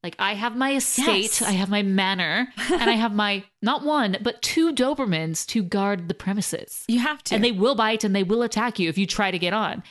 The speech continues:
Speaker 1: And so this, again, is one of my goals, is I will have two Dobermans
Speaker 2: <laughs>
Speaker 1: on my grand estate.
Speaker 2: So there are actually four different colors of Dobermans.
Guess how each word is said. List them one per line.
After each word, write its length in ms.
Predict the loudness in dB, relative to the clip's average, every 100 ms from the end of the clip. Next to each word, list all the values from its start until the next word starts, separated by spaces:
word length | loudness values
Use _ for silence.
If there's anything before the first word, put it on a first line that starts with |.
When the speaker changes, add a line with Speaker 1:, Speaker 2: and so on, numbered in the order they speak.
| -10
Speaker 1:
And 100 | -4
so 280 | -2 0 0
this, 200 | -2 -2
again, 300 | 0 0 -2
is 220 | -2 -4
one 260 | -4 -2 0
of 60 | 0
my 100 | 0
goals, 320 | 0 -2 -2
is 120 | -4
I 80 | -2
will 120 | -2
have 400 | -2 -2 -4 -8
two 220 | -2 0
Dobermans 800 | 2 2 2 0 0 0 0 -4 -12 -18
Speaker 2:
<laughs> 240 | _ _ -2
Speaker 1:
on 260 | 0 0 0
my 320 | 0 0 -2
grand 320 | -2 -2 -2
estate. 520 | -4 -4 -6 -8 -18 -20 _
Speaker 2:
So 180 | -2 0
there 120 | 2
are 40 | 0
actually 360 | -2 -2 -4
four 340 | -4 -2 -2 -2
different 320 | -2 -4 -4
colors 460 | -4 -2 -2 -2
of 100 | -4
Dobermans. 720 | -4 -6 -6 -10 -12 -8 -8